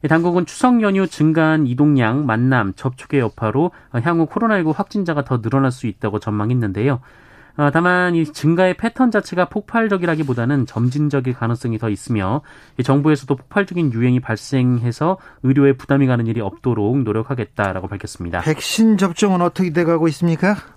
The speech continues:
Speaker 1: 네, 그 일 차 백신 접종자가 천, 삼천육백오십만 명을 넘기면서 누적 접종률 칠십일점일 퍼센트를 기록했고요.
Speaker 2: 십팔 세 이상은 훨씬 높죠?
Speaker 1: 네, 팔십이점칠 퍼센트까지 올라갔습니다.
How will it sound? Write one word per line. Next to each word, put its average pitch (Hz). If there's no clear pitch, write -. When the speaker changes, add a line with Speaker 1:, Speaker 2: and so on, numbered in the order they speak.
Speaker 1:
네, 151
그 156
일 190
차 208
백신 190
접종자가 156
천, 220
삼천육백오십만 160
명을 131
넘기면서 110
누적 123
접종률 127
칠십일점일 175
퍼센트를 127
기록했고요. 110
Speaker 2:
십팔 226
세 233
이상은 190
훨씬 196
높죠? 170
Speaker 1:
네, 131
팔십이점칠 175
퍼센트까지 139
올라갔습니다. 95